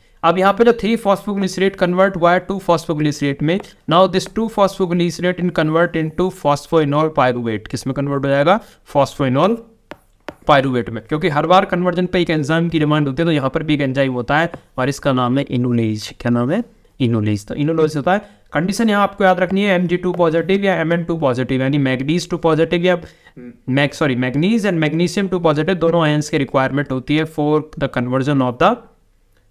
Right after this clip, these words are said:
two phosphoglycerate to phosphoenol pyruvate। ठीक है, और ये दोनों के दोनों आपके इनहिबिट होते हैं by a molecule which is known as fluoride। ठीक है, तो फ्लोराइड basically यहाँ पर एसेंशियल भी होता है। इस नोट को आप पढ़ लें तो आप समझ जाएंगे। यहाँ basically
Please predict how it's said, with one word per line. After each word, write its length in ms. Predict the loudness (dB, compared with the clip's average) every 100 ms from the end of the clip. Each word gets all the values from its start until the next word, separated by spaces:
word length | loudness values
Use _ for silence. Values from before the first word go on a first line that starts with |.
| _ _ _ _
two 120 | -4 0
phosphoglycerate 760 | 0 0 -2 -2 -2 -2 -2 -2
to 100 | -2
phosphoenol 580 | -4 -4 -4 0 0 -2 -8 _ _ _ _
pyruvate। 500 | 2 2 -2 -6 -10 -10
ठीक 180 | -6 -2
है, 80 | 0
और 140 | 0
ये 400 | 2 2 2 -2 -6
दोनों 240 | 0 2
के 100 | 2
दोनों 220 | 2 2
आपके 300 | 2 2 0
इनहिबिट 300 | -2 -2 -2
होते 240 | -2 -4 -4
हैं 160 | -4 -6 -14 _
by 160 | 0 2 2
a 80 | 2
molecule 380 | 0 0 -2 -2
which 180 | -2 -4
is 80 |
known 220 | -2 -2 -2
as 120 | -2
fluoride। 440 | -2 -2 -4 -6 -12 _ _ _
ठीक 140 | -2 0
है, 40 |
तो 100 | 0
फ्लोराइड 440 | -2 -2 0 0 0
basically 400 | -2 -2 0 0
यहाँ 160 | 0
पर 140 | 0 -2
एसेंशियल 400 | -2 -4 -2 0
भी 80 |
होता 200 | 0 0
है। 80 | -2
इस 160 | -2 -2
नोट 180 | -4 -2
को 120 | 0
आप 180 | 0 0
पढ़ 120 | -2
लें 80 | 0
तो 80 | 0
आप 80 | 0
समझ 240 | 0 -2
जाएंगे। 240 | 0 0 2
यहाँ 120 | 0
basically 380 | -2 -2 -2